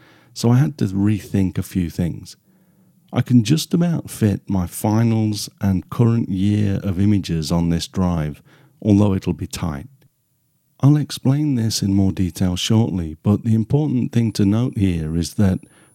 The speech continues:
I have all of the work that is important to work on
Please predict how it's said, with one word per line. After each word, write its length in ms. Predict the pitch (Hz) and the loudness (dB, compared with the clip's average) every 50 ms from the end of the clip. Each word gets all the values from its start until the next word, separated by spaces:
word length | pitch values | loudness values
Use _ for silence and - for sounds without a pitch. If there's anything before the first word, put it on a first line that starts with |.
| _ - | _ 0
I 120 | 107 107 | 2 2
have 340 | 104 110 117 113 110 95 95 - _ _ - | 2 2 0 -2 -2 -4 -6 -12 _ _ 2
all 300 | 117 131 139 147 156 160 | 2 2 2 2 0 -2
of 140 | 147 139 131 | -4 -2 0
the 100 | 131 117 | 0 0
work 380 | 107 110 113 110 104 98 - - _ | 2 0 0 0 0 -2 -4 -6 _
that 180 | - 98 101 92 | -4 -2 0 0
is 160 | 98 87 80 | 0 0 0
important 640 | 95 92 87 - - 110 107 - - - 104 - - - | 0 -2 0 0 2 2 2 2 2 2 0 0 -2 -2
to 300 | - 107 104 98 92 90 | 0 2 2 2 2 0
work 420 | - 92 98 107 117 120 110 - | 0 2 2 2 2 0 -2 -2
on 280 | 92 87 82 80 80 80 | -2 0 0 0 -2 -4